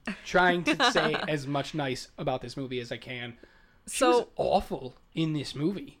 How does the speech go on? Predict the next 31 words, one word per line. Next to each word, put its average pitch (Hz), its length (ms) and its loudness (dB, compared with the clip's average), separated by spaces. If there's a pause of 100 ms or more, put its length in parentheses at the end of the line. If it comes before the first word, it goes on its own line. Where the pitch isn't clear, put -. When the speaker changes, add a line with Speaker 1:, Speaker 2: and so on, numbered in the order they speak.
(140)
Speaker 2:
Yeah. 190 760 0 (480)
I 320 320 4
think 302 420 -4 (240)
physically, 320 540 0 (260)
she, 240 460 -2
she 226 420 0 (120)
matches 220 580 0
the 175 100 -4
role 156 380 -6
pretty 185 260 0
well. - 260 -2
Speaker 1:
She 240 160 0
looks 196 680 2 (140)
like 170 220 4
Lara 151 280 2
Croft. - 420 0 (380)
Speaker 2:
If 269 300 -2
you 294 160 6
were 285 180 6
to 254 100 -2
get 254 200 2
me 240 160 0
that 214 240 2
little 220 240 0
pixelated 240 760 0
character 190 760 0 (320)
as 214 320 6
a 226 100 2
real 220 280 4
life 214 220 6
person, 180 680 -2